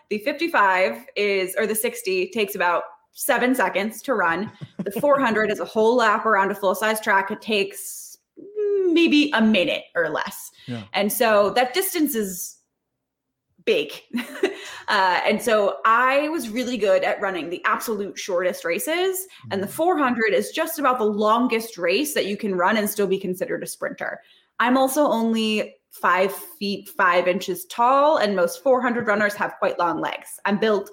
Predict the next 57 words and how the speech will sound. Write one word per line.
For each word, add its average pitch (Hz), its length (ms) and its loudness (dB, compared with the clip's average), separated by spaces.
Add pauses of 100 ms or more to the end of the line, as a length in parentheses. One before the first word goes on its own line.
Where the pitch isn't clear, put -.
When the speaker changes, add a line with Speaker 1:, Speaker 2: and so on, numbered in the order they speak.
Speaker 1:
like 185 160 0
a 185 60 -2
donkey. 160 500 -2
I 143 80 -6
don't, 165 320 -4 (220)
I 185 60 2
don't 175 320 0 (140)
have 190 380 0
that. - 320 -2 (160)
Speaker 2:
<laughs> - 140 -4 (240)
Speaker 1:
Um, 196 520 2 (600)
and 254 120 0
so 247 120 2 (100)
I 233 160 2
wasn't 269 540 0 (280)
in 240 260 2
the 233 60 -2
four 220 280 -2
by 196 160 2
four 180 600 0
in, 190 200 -2
like, 165 280 -6
the 208 60 -8
first 262 720 0
year 220 580 -4
or 320 160 -2
so 302 260 2
of 302 80 2
my 294 140 4
college 285 380 2
career 294 240 0
because 247 260 -2
I 196 160 4
frankly 196 600 -2
was 185 180 2
not 247 140 2
that 247 160 0
good 294 120 -2
at 170 160 2
it. 220 160 4
And 202 80 -2
they 202 120 0
take 208 260 -2
the 214 80 -4
four 202 440 2
people 220 280 0
who 226 120 2
are 233 100 2
the 226 60 0
best 359 280 -2
at 170 160 2
it 220 100 2
and 196 80 -6
put 196 200 -4
them 180 100 -2
in 160 100 -6
it. - 120 -8